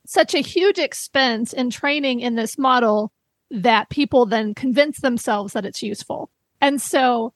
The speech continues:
for me, I'm just sitting back here kind of entertained that somebody's poking the be-, the bear, so to speak. But I also, I don't think I really agree with what's being said there, even though I'm sitting in the outside.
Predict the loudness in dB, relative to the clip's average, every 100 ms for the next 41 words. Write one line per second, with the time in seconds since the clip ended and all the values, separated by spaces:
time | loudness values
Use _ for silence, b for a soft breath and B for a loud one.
0 | _ _ -4 0 0 2 2 2 2 0
1 | 2 0 2 2 0 -2 -4 -2 -2 0
2 | 0 -4 -6 -2 0 0 -2 -2 0 2
3 | 0 -6 0 0 0 -2 0 -2 -2 0
4 | 2 2 2 0 -4 -4 -6 -8 -8 -8
5 | 0 2 2 2 2 2 2 -2 -2 -4
6 | -10 _ _ _ 2 4 4 2 0 2
7 | 0 0 -2 -2 -4 -4 -2 -2 -2 -2
8 | -4 -6 -4 -4 -4 0 0 2 -2 0
9 | 0 2 2 2 4 4 2 -2 -4 -6
10 | -6 -4 -6 -6 -6 -6 -4 -2 -4 -8